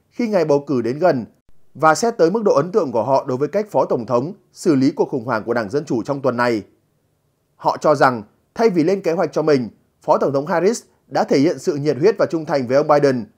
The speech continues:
tại một loạt điểm tranh cử. Một hạ nghị sĩ Đảng Dân Chủ cho hay, "Tôi tin rằng người đó phải là Phó Tổng thống. Bà ấy đang tham gia chiến dịch một cách tích cực và là người kế nhiệm đương nhiên. Điều quan trọng là trong kịch bản Phó Tổng thống không phải là người được đề cử,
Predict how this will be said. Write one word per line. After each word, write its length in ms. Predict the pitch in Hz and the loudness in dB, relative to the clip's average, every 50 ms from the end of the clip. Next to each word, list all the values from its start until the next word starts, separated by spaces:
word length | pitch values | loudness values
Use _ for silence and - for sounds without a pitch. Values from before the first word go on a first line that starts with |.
| _ _ | _ _
tại 120 | 143 147 | -4 -2
một 160 | 151 139 127 | -2 -2 0
loạt 200 | 127 135 131 - | 2 0 0 0
điểm 180 | 143 135 120 104 | 0 -2 -4 -2
tranh 200 | - 156 151 135 | -4 -6 -2 2
cử. 240 | 151 147 131 110 95 - _ _ _ _ _ _ _ _ _ _ _ _ _ _ _ _ _ - | 4 4 4 4 0 -6 _ _ _ _ _ _ _ _ _ _ _ _ _ _ _ _ _ 0
Một 200 | 143 151 147 - | 2 2 2 2
hạ 160 | 156 - 147 | 0 -2 -2
nghị 180 | 147 151 139 | -2 -4 -4
sĩ 160 | 131 - 165 175 | -4 -2 -2 0
Đảng 200 | 180 143 113 110 | 0 -2 -2 -2
Dân 140 | 143 151 | -2 -4
Chủ 180 | 143 - 135 110 | -2 -2 -4 -2
cho 140 | - 139 135 | -2 -2 0
hay, 280 | 147 147 147 139 120 - _ _ _ _ _ _ _ _ _ _ | 2 2 2 2 0 -4 _ _ _ _ _ _ _ _ _ _
"Tôi 100 | - 214 202 | 0 0 2
tin 140 | 233 220 190 | 0 0 0
rằng 220 | 185 170 147 143 | 2 0 2 2
người 100 | 139 139 | 0 2
đó 120 | 139 139 156 | 4 2 2
phải 160 | - 139 123 | 2 2 0
là 100 | 123 117 | 0 2
Phó 180 | - 113 123 | 2 0 -2
Tổng 160 | - 175 120 104 | 0 -2 -2 0
thống. 280 | 123 120 127 143 190 - _ _ _ _ _ _ _ _ _ | 0 0 0 0 -2 -8 _ _ _ _ _ _ _ _ _
Bà 120 | - 135 135 | -2 2 4
ấy 180 | 143 147 165 | 4 4 4
đang 140 | 185 185 175 | 4 2 0
tham 200 | 180 180 156 151 | 0 -4 -4 0
gia 100 | 160 156 | 0 0
chiến 180 | 151 - 139 143 | 0 0 -4 -4
dịch 160 | 175 165 135 | -4 -4 -4
một 100 | 131 123 | -4 -4
cách 240 | - 185 196 196 - | -2 -4 -4 -2 -4
tích 200 | 208 208 - - | -4 -4 0 0
cực 340 | 175 143 - - _ _ _ _ _ - | 0 0 -2 -4 _ _ _ _ _ -2
và 100 | 147 160 | 0 2
là 100 | 160 156 | 2 2
người 180 | 160 160 151 | 0 0 -2
kế 200 | 147 - 156 175 | 0 0 -2 0
nhiệm 220 | 202 214 - 139 151 | 0 -2 -2 0 0
đương 160 | 151 151 151 | 0 0 2
nhiên. 240 | 151 156 147 135 110 - _ _ _ _ _ _ _ _ _ _ _ _ _ _ _ | 4 4 4 2 0 -8 _ _ _ _ _ _ _ _ _ _ _ _ _ _ _
Điều 200 | - 156 151 147 | 2 4 6 6
quan 220 | 143 165 175 170 165 | 6 4 2 -2 -2
trọng 200 | - 170 - 135 | -2 -4 -2 0
là 100 | 139 135 | -2 -2
trong 160 | - 185 165 | -2 -4 -6
kịch 180 | 131 160 139 139 | -6 -6 -4 -2
bản 220 | 139 131 110 104 | 0 -2 -2 -2
Phó 180 | - 131 131 - | -2 -2 -2 0
Tổng 200 | - 156 123 117 | -2 -4 -2 -2
thống 120 | 127 135 | -4 -4
không 160 | 139 190 165 | -4 -6 -4
phải 140 | - 139 117 | -2 -2 -2
là 80 | 117 120 | -2 -2
người 180 | 127 135 127 | -2 -2 -2
được 100 | 127 135 | -2 -2
đề 120 | 143 131 123 | -2 -2 -2
cử, 300 | - 151 143 127 113 | 0 2 2 2 0